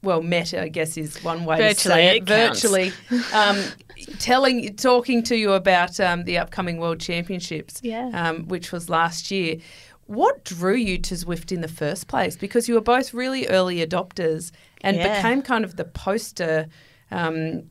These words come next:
Speaker 1: girl and boy for esports in Australia before most people even knew what it was.
Speaker 2: Well, it was, it was really odd. Um,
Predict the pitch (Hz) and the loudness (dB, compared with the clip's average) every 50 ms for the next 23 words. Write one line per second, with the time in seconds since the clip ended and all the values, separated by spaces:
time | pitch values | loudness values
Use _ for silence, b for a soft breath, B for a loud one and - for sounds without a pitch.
0 | _ _ _ _ _ _ _ - 185 170 190 180 175 170 170 165 165 165 170 185 | _ _ _ _ _ _ _ -14 -6 -2 0 0 0 0 0 -2 -2 -2 0 2
1 | 226 302 330 - - - 220 190 185 - - 175 185 180 - - 185 185 - - | 2 0 0 -4 -4 -4 -2 -2 0 -2 -2 -4 -6 -8 -8 -6 -6 -6 -6 -6
2 | 202 185 175 175 - - - 180 175 175 175 175 170 170 165 165 165 165 185 - | -6 -6 -6 -6 -8 -4 0 2 4 4 4 4 4 4 2 2 0 -2 -10 -12
3 | - - 214 208 202 196 185 185 185 - 214 190 - - 180 175 175 175 - - | -6 -4 -2 -2 0 0 -2 -2 -4 -6 -8 -8 -6 -6 -8 -8 -8 -8 -8 -6
4 | 190 180 175 170 175 175 170 165 165 165 - - - 190 214 208 - - - - | -6 -4 -4 -4 -4 -4 -4 -4 -6 -6 -6 -6 -6 -6 -6 -8 -10 -14 -8 0
5 | - 277 285 302 320 339 302 330 - - - - 277 311 294 - 277 285 320 370 | 2 4 6 6 4 2 0 -6 -10 -8 -6 -4 -4 -4 -4 -6 -6 -8 -6 -6
6 | 403 349 262 214 240 302 247 180 156 - - - 190 190 190 190 190 190 185 185 | -2 0 0 2 2 2 0 0 -2 -2 0 0 2 2 2 2 2 0 0 -2
7 | 185 180 - | -4 -6 -8